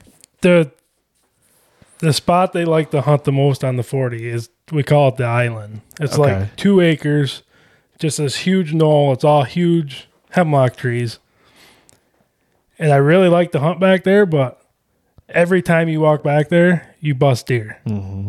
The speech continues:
Speaker 1: No matter if it's middle of the day, in the middle of the night, uh, every time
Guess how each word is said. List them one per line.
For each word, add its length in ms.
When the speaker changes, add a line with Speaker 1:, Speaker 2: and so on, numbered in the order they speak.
Speaker 1:
No 200
matter 480
if 240
it's 140
middle 260
of 80
the 80
day, 460
in 120
the 40
middle 240
of 60
the 60
night, 460
uh, 120
every 220
time 440